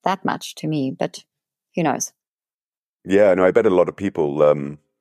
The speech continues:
Speaker 2: lost a lot of money when he did
Speaker 1: Yeah.
Speaker 2: this.
Speaker 1: Yeah.
Speaker 2: Um,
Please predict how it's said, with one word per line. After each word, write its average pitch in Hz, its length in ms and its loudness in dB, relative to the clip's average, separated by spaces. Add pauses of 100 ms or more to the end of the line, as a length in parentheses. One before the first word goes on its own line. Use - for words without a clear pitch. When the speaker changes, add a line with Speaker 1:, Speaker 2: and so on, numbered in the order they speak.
(480)
Speaker 2:
lost 92 240 -2
a 90 40 -2
lot 82 140 2
of 80 80 0
money 82 240 0 (380)
when 76 140 0
he 73 60 0
did 76 160 0
Speaker 1:
Yeah. 73 180 0
Speaker 2:
this. - 120 -10 (600)
Speaker 1:
Yeah. 76 480 2
Speaker 2:
Um, 69 360 -4